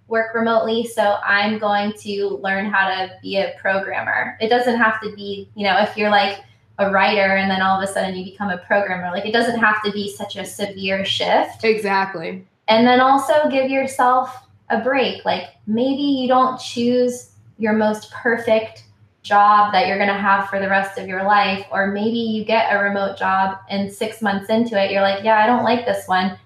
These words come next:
Speaker 1: You can just change your mind, because
Speaker 2: Right.
Speaker 1: that's what we're all doing these days.
Speaker 2: Yeah.
Speaker 1: We, uh, Kanika works in I T product management for the government, <laughs> for the U S government. She's also a coach.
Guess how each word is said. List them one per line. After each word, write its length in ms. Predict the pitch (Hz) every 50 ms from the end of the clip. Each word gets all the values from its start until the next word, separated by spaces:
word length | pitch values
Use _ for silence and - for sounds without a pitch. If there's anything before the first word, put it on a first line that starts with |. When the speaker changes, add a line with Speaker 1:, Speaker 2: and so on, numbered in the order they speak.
| _ _
Speaker 1:
You 100 | 285 285
can 160 | - 466 466
just 260 | 440 440 427 - -
change 280 | - - 392 330 349 349
your 140 | 330 302 262
mind, 340 | 240 247 277 - 240 202 208
because 160 | 208 214 349 -
Speaker 2:
Right. 120 | - -
Speaker 1:
that's 220 | 247 233 240 240 -
what 120 | 294 254
we're 120 | 254 262 262
all 180 | 262 254 240 214
doing 280 | 214 247 262 262 214
these 240 | 196 196 196 196 190
days. 260 | 190 180 180 185 175
Speaker 2:
Yeah. 60 | 180
Speaker 1:
We, 160 | 214 226 247 - - _ _ _ _ _ _ _
uh, 200 | - 233 233 233 233
Kanika 760 | - 262 254 247 269 - - - 240 226 226 226 - - - - - - - _ _ _ _ _ _ _ - - 214
works 460 | 226 247 262 302 339 - - - - -
in 200 | 277 269 269 269
I 320 | - - 240 269 320 349 349 -
T 280 | - 320 311 320 339 -
product 460 | - - 262 285 311 330 302 - -
management 760 | 208 190 196 196 190 190 190 - 196 190 180 202 208 - - -
for 240 | - 240 247 262 247
the 120 | 226 220
government, 680 | 208 214 220 - - 247 202 - - 180 208 277 285 -
<laughs> 240 | - 294 285 277 -
for 120 | 262 277 277
the 100 | 247 254
U 100 | 262 254
S 160 | 247 247 247
government. 420 | 247 240 240 202 190 196 196 -
She's 220 | - - 240 226 - - _
also 640 | - 254 320 349 339 - 277 233 220 214 214 214 214 - - _ _ _ _
a 60 | 214 214
coach. 520 | - 226 214 202 196 196 196 - - -